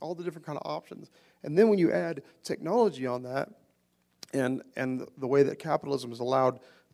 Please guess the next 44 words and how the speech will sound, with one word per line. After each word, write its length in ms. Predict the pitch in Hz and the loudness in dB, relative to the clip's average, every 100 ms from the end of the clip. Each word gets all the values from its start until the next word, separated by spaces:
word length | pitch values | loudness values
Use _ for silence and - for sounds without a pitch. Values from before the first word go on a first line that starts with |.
| - - | -16 -4
new 140 | 160 | -2
technologies 540 | - - 139 131 120 | -2 0 0 0 -2
to, 100 | - | -8
to 500 | 123 - _ 160 127 | -10 -12 _ -12 -8
not 80 | 139 | -2
only 180 | 135 127 | 0 0
be 140 | 123 | -2
invented, 520 | 120 123 220 208 131 123 | -6 -6 -10 -8 -8 -8
but 180 | - | -12
th-, 120 | - - 139 | -14 -12 -6
then 160 | 127 | -6
to 80 | 131 | -6
also 420 | - 135 - 127 | -6 -6 -6 -8
be, 380 | 123 127 123 120 _ _ _ _ - | -8 -10 -10 -12 _ _ _ _ -14
um, 300 | 127 127 160 | -12 -12 -12
become 400 | 135 - 127 120 - - | -14 -8 -8 -8 -10 -10
more 220 | 131 123 | -8 -6
affordable, 520 | - 240 175 135 127 _ _ _ _ _ _ - | 0 2 2 -4 -10 _ _ _ _ _ _ -18
you 60 | |
think 180 | 175 180 | -10 -6
about 340 | 175 156 - - | 0 0 0 -4
all 140 | 151 | -2
of 100 | 151 | 0
our 160 | 147 135 | 0 -2
homes, 440 | 151 156 139 127 - _ _ - | -2 -6 -6 -10 -16 _ _ -8
even 260 | 240 262 | -6 -6
people 300 | 214 220 180 | -6 -6 -4
that 140 | 175 - | -2 -2
you 120 | 190 | -2
know 320 | 185 170 160 - | 0 0 0 -4
that 100 | 156 | -6
we 120 | 160 | -6
would 140 | 214 226 | -8 -10
consider, 400 | 165 - 170 151 | -8 -6 -4 -4
like, 240 | 135 123 - _ _ | -4 -6 -10 _ _
financially, 720 | 143 143 151 - 139 131 123 - _ _ _ _ - | -6 -6 -8 -8 -8 -8 -10 -16 _ _ _ _ -16
um, 280 | 135 131 139 _ - | -14 -12 -16 _ -18
like, 280 | 117 123 123 - | -12 -12 -12 -14
like, 180 | 127 120 | -14 -2
destitute 460 | 135 135 127 135 | -2 -2 -10 -12
and, 120 | 123 - | -12 -12
and 160 | 123 | -8
really 180 | 135 143 | -6 -6
struggling, 580 | - 151 139 135 135 | -8 0 2 2 -4